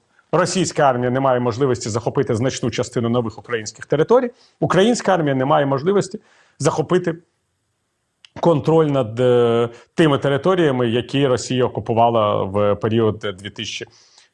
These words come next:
чотирнадцятого, дві тисячі двадцять другого років. Але у Росії є інший аргумент, який, як вона сподівається, спрацює. Це безперервний терор проти цивільного населення України. Разом із цим, і це теж треба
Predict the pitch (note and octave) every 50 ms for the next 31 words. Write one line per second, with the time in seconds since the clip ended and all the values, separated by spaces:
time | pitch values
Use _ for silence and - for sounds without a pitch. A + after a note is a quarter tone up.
0 | _ A#2 A#2 A2 A2 G#2+ G#2+ G2 G#2+ G#2+ - C3 - - A#2+ A#2 B2 C3 B2 -
1 | - B2 G#2+ G#2+ G#2+ G#2 - A2 - - G2+ G2+ A2 G#2+ - A2+ G2 G2+ G#2 G#2+
2 | F#2+ F2+ F2+ F2+ F2+ F#2 - _ _ _ - - - G#3 G3 E3+ B2 G2 - -
3 | - - - - - E3 E3 F3 E3+ - - B3 C4 B3+ A#3+ A3+ F3+ B2 C#3+ F#3
4 | G#3+ G3+ F#3+ F#3 G#3 G#3 F#3+ - G3 F3+ D3+ C#3+ E3+ F3+ G#3 G#3+ - D#3+ - -
5 | F#3+ F3+ F3 - - D3+ D3+ D#3 - - - C#3+ B2 C#3+ C#3 D3+ D3+ D3 C#3+ -
6 | C3+ - - - B2+ A#2 - - - - - - - G3 G3+ E3 D3 E3 E3 -
7 | - E3+ E3 E3 D#3 C3 G#2+ A2+ A#2 A#2 A#2 - D3 C3+ B2+ A2+ G2+ - - A#2
8 | - - A#2 - C#3 B2 B2+ A#2 G#2+ A2+ A2+ A2+ A#2 A2+ - A#2 A2+ A2+ B2 C#3
9 | C#3+ - - D#3 E3 E3+ F3 F3+ F3+ G#3 A#3+ B3+ C4 B3+ A3+ F3 - - - -
10 | - _ _ _ _ _ F#3 D#3+ F#3+ G#3 G#3 B3 A#3+ - - F#3 D3+ B2 B2+ B2+